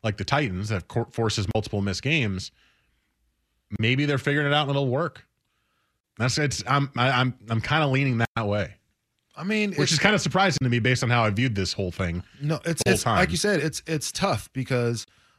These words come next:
Speaker 2: um, we, we're, we're talking about paid athletes, you know, at this point. And so, you know, it's hard to say that what they shouldn't do, or, and it's not like college to where these kids don't have a choice. If they do opt out, they probably,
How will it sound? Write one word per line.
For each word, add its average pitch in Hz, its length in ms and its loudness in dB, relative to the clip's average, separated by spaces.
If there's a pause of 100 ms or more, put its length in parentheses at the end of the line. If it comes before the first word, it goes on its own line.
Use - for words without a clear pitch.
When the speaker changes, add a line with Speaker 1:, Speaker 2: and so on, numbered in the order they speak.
(100)
Speaker 2:
um, 110 480 -2 (120)
we, 131 140 -4
we're, 113 400 -8
we're 113 140 -10
talking 131 280 -2
about 120 160 -4
paid 131 180 0
athletes, 117 640 -4
you 127 80 -8
know, 104 280 -6
at 104 180 -10
this 98 180 -10
point. 85 280 -16
And 90 100 -20
so, 92 340 -8 (440)
you 131 80 -12
know, 123 80 -2
it's 123 180 -8
hard 156 320 0
to 127 100 -4
say 113 320 -2
that 104 260 -4 (540)
what 113 140 -6
they 110 120 -4
shouldn't 107 320 -4
do, 101 260 -6
or, 98 140 -8
and 107 120 -10
it's 110 120 -14
not 131 120 -4
like 120 140 -2
college 98 380 -4
to 123 100 -8
where 101 320 -6
these 110 200 -12
kids 104 280 -6
don't 107 180 -4
have 101 140 -4
a 98 40 -10
choice. 98 320 -8
If - 60 -20
they 98 100 -8
do 107 180 -4
opt 107 280 -6
out, 104 180 -6
they 98 100 -12
probably, 98 560 -10